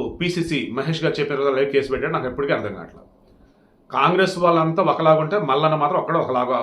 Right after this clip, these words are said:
ఆలోచిస్తున్నాడు, ఆ రకంగా అడుగులేస్తున్నాడు. already దట్టు మరలా చాలా ప్రాక్టికల్‌గా ప్రొఫెషనల్‌గా ఉంటున్నాడు.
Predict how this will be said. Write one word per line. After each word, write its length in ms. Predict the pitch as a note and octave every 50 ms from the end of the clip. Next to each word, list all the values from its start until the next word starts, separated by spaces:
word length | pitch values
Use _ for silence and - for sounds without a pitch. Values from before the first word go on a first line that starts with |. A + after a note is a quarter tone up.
| A#2 A2+ A2
ఆలోచిస్తున్నాడు, 460 | B2 B2 B2 - A#2+ - C3+ D#3+ G#3+ F#3
ఆ 20 | C#3
రకంగా 180 | B2 - - C#3+
అడుగులేస్తున్నాడు. 480 | B2 C3 C3 A2+ F#2+ - - F2 - - - - A2
already 260 | A#2+ C3+ D3 D#3+ G#3 - - - - - _ - - - _ _ - - D3
దట్టు 200 | D#3 D#3+ - G#3+ E3+ E3
మరలా 180 | E3 E3+ F#3+ F3+
చాలా 120 | F#3 D#3+ - -
ప్రాక్టికల్‌గా 460 | D3+ D3+ D3+ D3+ F#3 F3 F3+ F3 G3+ G3+
ప్రొఫెషనల్‌గా 360 | - F3 F3 - F#3 D3+ C#3 B2+
ఉంటున్నాడు. 320 | G2+ F#2+ F2+ D#2+ D#2